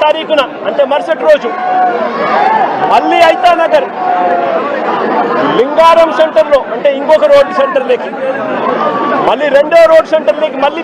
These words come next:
తీసుకెళ్లారు. తీసుకెళ్లి పట్ట పగలే, పట్ట పగలే మళ్ళీ రోడ్డు మీద రెండోసారి కొట్టారు. పట్ట పగలే రోడ్డు మీద మళ్ళీ రెండోసారి అతి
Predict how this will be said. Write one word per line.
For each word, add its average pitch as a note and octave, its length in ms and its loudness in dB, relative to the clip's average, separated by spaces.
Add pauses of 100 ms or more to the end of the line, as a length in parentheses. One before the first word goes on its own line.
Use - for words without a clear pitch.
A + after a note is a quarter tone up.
తీసుకెళ్లారు. C#4 460 0 (1160)
తీసుకెళ్లి C#4 540 0 (240)
పట్ట - 260 0 (200)
పగలే, C#4+ 400 4 (1300)
పట్ట C#4+ 220 0 (160)
పగలే C#4 340 4 (160)
మళ్ళీ D4 260 -2 (160)
రోడ్డు D4+ 360 2
మీద D#4 180 2 (1160)
రెండోసారి D#4+ 520 2
కొట్టారు. - 300 2 (1300)
పట్ట - 200 0 (160)
పగలే C#4+ 340 2 (200)
రోడ్డు D4+ 280 4
మీద D#4 160 -2 (100)
మళ్ళీ C#4+ 180 -2 (120)
రెండోసారి D4+ 520 2 (1800)
అతి C4 180 -2